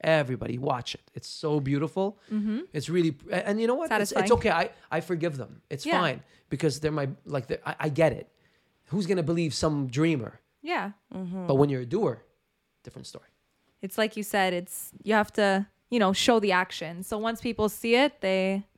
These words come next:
Speaker 1: That's it.
Speaker 2: they believe it.
Speaker 1: That's it. They believe it.
Speaker 2: Okay, well,
Speaker 1: Yeah.
Speaker 2: moving on from that, I
Speaker 1: <laughs>
Speaker 2: wanna get into stuff. You know, obviously, we're talking a little bit about friends.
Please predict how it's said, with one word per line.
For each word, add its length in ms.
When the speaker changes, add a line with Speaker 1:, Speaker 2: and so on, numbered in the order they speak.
Speaker 1:
That's 200
it. 80
Speaker 2:
they 80
believe 300
it. 160
Speaker 1:
That's 160
it. 80
They 80
believe 240
it. 80
Speaker 2:
Okay, 300
well, 300
Speaker 1:
Yeah. 80
Speaker 2:
moving 320
on 80
from 200
that, 340
I 260
Speaker 1:
<laughs> 80
Speaker 2:
wanna 220
get 180
into 680
stuff. 420
You 60
know, 180
obviously, 540
we're 140
talking 320
a 40
little 140
bit 60
about 260
friends. 420